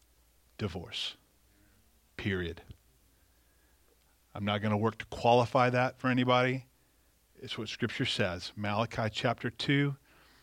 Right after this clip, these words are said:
verses thirteen to sixteen. Uh, God is on a rant, um, through the prophet Malachi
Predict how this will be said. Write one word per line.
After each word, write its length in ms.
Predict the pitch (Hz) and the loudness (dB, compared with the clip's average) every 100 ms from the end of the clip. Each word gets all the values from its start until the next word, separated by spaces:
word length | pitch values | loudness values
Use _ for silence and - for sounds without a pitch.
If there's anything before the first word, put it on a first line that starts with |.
| _ | _
verses 280 | 107 90 - | -8 -6 -6
thirteen 440 | - 117 120 131 131 | 0 0 2 2 2
to 60 | |
sixteen. 640 | 113 - 120 - 135 135 135 - - - - - - _ - | 0 -2 -4 0 2 2 -2 -10 -20 -20 -20 -20 -20 _ -6
Uh, 140 | 101 92 | -6 2
God 380 | 113 123 139 | 8 10 10
is 300 | 143 120 104 - | 8 2 -2 -2
on 240 | 120 120 123 | 2 2 4
a 120 | 107 | 4
rant, 520 | 110 131 143 - - - _ _ _ _ _ _ - | 6 6 6 2 -10 -14 _ _ _ _ _ _ -4
um, 380 | 104 101 101 98 | -2 0 -4 -4
through 180 | 123 123 | 0 2
the 80 | 120 | 2
prophet 380 | - 131 120 127 | 4 6 6 2
Malachi 640 | 123 123 123 143 131 | 6 6 6 6 6